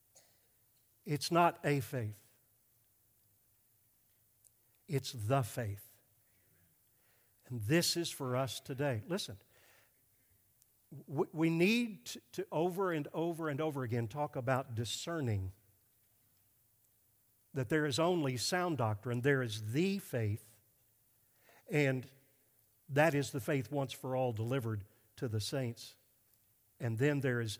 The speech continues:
everything else. No middle ground. This is absolutely foundational to our understanding of who we are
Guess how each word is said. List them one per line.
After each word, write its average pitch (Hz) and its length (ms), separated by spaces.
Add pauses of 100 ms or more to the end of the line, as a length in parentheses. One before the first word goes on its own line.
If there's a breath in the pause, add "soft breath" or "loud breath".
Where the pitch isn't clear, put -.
everything 123 480
else. 104 240
No 127 140
middle 147 220
ground. 127 380 (1160)
This 131 200
is 120 160
absolutely 151 720
foundational 143 840 (380 soft breath)
to 120 160
our 151 300
understanding 156 800
of 101 100
who 143 220
we 139 340
are 117 440